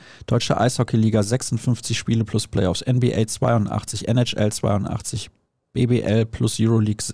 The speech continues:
achtundsechzig. Wieso ist das für Fußballer so ein Problem?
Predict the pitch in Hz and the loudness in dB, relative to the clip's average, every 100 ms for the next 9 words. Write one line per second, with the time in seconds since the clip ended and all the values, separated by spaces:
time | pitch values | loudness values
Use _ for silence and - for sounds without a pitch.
0 | - 127 - 113 107 107 - - - - | -4 -2 0 0 2 0 -2 -8 -8 -18
1 | - - - 160 165 151 135 - 120 - | -20 -8 2 2 4 2 0 2 0 2
2 | 160 - 127 123 123 120 113 117 107 95 | 0 2 2 4 2 2 0 0 0 -2